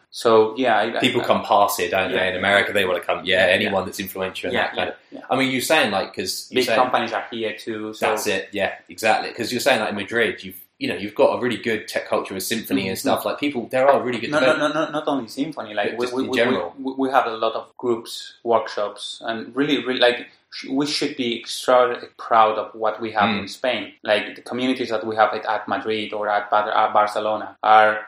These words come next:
Speaker 1: awesome. I mean, I, I know a lot of extraordinary developers over there, and, you know, we, we should be, like, ex-, really proud of that. In, in London, like, for example, for me in, in London, it's kind of difficult to find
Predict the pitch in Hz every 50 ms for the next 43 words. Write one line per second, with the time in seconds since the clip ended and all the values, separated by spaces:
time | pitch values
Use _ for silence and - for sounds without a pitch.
0 | - _ - - 131 175 185 185 - 101 92 - - _ - 123 120 117 117 113
1 | 113 113 110 110 107 - _ _ - 123 123 123 123 127 123 123 123 123 123 120
2 | 120 120 120 120 120 113 110 110 110 110 107 110 - - - - _ _ - -
3 | - - - 135 131 123 120 117 117 117 113 113 113 113 - 113 110 110 107 107
4 | 107 110 110 110 113 107 107 107 104 104 104 104 104 - - 107 107 104 101 101
5 | 101 - - _ - 131 127 120 117 113 117 117 120 120 123 127 127 127 123 -
6 | 139 127 113 120 110 107 107 101 - - - - - - 139 - - - - -
7 | - 117 117 - 131 120 123 120 113 113 - - - 117 110 110 107 107 - -
8 | 107 - - - - _ - 143 127 120 117 113 113 113 110 110 110 110 110 -
9 | - 117 113 113 117 139 147 135 123 117 113 - 123 120 - 147 143 135 123 113
10 | - - 120 117 131 143 147 139 127 131 127 117 120 123 123 120 117 117 117 113
11 | 110 - - 127 117 113 110 - - 123 120 - 135 - 156 151 151 - 135 -
12 | - 127 120 120 123 123 123 127 123 120 120